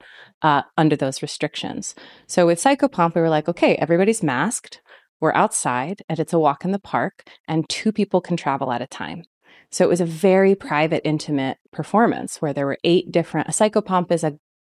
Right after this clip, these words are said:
god from various mythologies that helps transport the soul to the other place, whatever that other place is. So they deal in the liminal. They, they, their transaction is in the liminal space, the space in between,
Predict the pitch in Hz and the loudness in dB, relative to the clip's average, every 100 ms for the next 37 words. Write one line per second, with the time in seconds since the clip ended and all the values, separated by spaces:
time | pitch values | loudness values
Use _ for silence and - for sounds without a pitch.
0 | _ - 156 156 147 147 147 160 - 151 | _ 0 2 2 2 2 -2 -10 -10 -6
1 | 151 147 147 143 156 - 147 147 143 160 | -2 -2 -2 -4 -6 -2 0 0 -2 -4
2 | 143 139 - - 156 143 143 - 160 - | -6 -6 -10 -10 -2 0 -2 -2 -2 -2
3 | - - 151 151 - 160 151 - - _ | -8 -8 -8 -8 -4 0 0 -2 -12 _
4 | _ _ _ _ _ 170 - - 147 139 | _ _ _ _ _ -2 0 2 2 2
5 | 131 139 135 _ _ - 160 156 147 151 | 2 0 -4 _ _ -4 -2 0 -2 -2
6 | - _ _ 160 147 143 - - - - | -8 _ _ -2 -2 -2 -6 -16 -12 -10
7 | - _ _ - 151 156 151 147 147 135 | -12 _ _ -12 -10 -8 -8 -8 -6 -6
8 | 139 - - 143 - 160 160 156 180 180 | -8 -10 -10 -8 -4 -2 -2 -2 2 4
9 | 170 151 147 147 131 104 98 151 143 - | 6 4 4 2 2 0 -4 -4 -6 -6
10 | 156 - 151 151 180 165 170 170 175 - | -8 -6 -6 -2 2 2 4 2 2 2
11 | 170 151 160 151 151 160 156 151 - 147 | 2 2 2 2 4 4 4 2 0 -2
12 | 143 151 - 139 143 139 131 - 87 131 | -2 -2 -2 -2 -2 -6 -6 -6 -4 -6